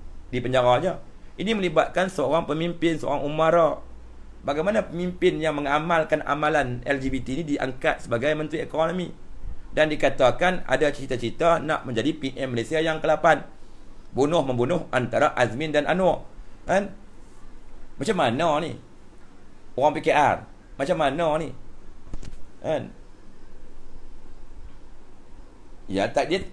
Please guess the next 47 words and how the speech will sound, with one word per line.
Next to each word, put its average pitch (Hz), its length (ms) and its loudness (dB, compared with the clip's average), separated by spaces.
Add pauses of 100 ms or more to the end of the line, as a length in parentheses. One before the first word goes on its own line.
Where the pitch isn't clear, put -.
oh, 123 400 2
ayah 123 160 2
anda 123 160 6
Mak 110 240 2
Rafi. 113 240 -4 (320)
Dia 151 160 8
takkan 139 320 6
saman, 127 400 6
nak 110 80 0
saman. 117 320 4
Pasal 131 320 4
apa? 226 400 6 (240)
Kalau 160 240 6
dia 151 160 6
saman 135 400 4
saya, 127 240 8
kata, 113 560 6
saya 117 160 4
kata 117 320 4
dia, 117 400 6 (320)
dia 120 240 6
pelakon 117 560 4
video 110 320 2
semburutan 107 480 4
tu, 101 320 0
tu 82 160 2
Azmin 107 320 2
Ali. 107 240 2 (320)
Dia 175 80 4
saman, 165 320 4
dia 170 160 0
kes 127 240 0
ni 175 80 0
masuk 180 320 0
dalam 180 160 4
mahkamah. 208 480 6 (480)
Bila 170 240 4
masuk - 400 2
dalam 160 160 6
mahkamah, 117 480 2
Tuan 110 240 4
M 123 160 0
C 110 240 -6
tu, 90 240 -2 (400)
benda 156 240 8
ni 165 80 8
akan - 240 4